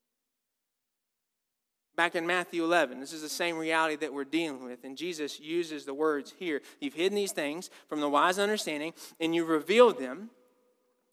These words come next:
to little children." That's not a new image. Maybe remember the other week, chapter ten, verse forty-two.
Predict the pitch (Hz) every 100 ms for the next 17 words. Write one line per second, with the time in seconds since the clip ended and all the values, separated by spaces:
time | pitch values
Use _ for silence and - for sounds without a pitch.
0 | - - 160 139 139 165 - 220 185 123
1 | - _ _ _ _ _ _ _ _ _
2 | _ _ - 139 170 165 175 190 202 131
3 | - - 135 143 147 160 180 170 165 170
4 | 185 233 233 - 131 135 185 208 175 165
5 | - - 202 208 -